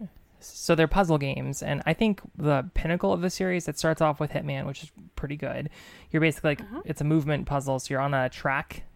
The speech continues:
Speaker 1: and you have to, like, kinda tell a character when to move, and the enemies will either, like, move in tandem with you moving, or they're on, like, different paths, and it's just a big puzzle. So you're trying to get your character to do, you know, objectives,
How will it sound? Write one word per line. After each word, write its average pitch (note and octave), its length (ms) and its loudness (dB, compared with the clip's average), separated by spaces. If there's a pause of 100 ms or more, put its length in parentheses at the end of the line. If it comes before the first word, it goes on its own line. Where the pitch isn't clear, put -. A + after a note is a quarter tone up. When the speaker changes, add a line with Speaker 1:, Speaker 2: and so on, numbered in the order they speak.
(120)
Speaker 1:
and D3+ 160 0
you C#3+ 60 4
have C3+ 120 0
to, D3 80 -4
like, C#3+ 100 0
kinda D3 180 0
tell C#3+ 220 -2
a D3 40 2
character D3+ 300 -4
when C#3 100 -2
to C#3 60 -6
move, D#3 260 -2 (400)
and D#3 160 2
the - 80 -2
enemies D#3+ 340 2
will C#3+ 200 4
either, C3+ 280 0
like, C3 180 -2 (300)
move D3 240 -2
in C3 140 -2
tandem F3 420 -2
with D#3 140 -4
you F3 100 0
moving, D#3+ 480 2
or C3+ 140 0
they're C3 160 0
on, B2+ 160 -2
like, C3 120 -4
different C#3+ 280 -6
paths, D3 320 -2
and D3 80 -2
it's C#3 100 -6
just F3+ 180 -2
a D#3 40 0
big D3+ 160 -4
puzzle. - 380 -4
So - 100 -12
you're D#3 80 0
trying D#3+ 120 2
to E3 40 0
get D#3 160 -2
your D3+ 80 -2
character C#3+ 420 0
to C3+ 460 -2
do, D3 480 0 (260)
you C#3 120 -2
know, B2+ 100 -2
objectives, C#3 680 -2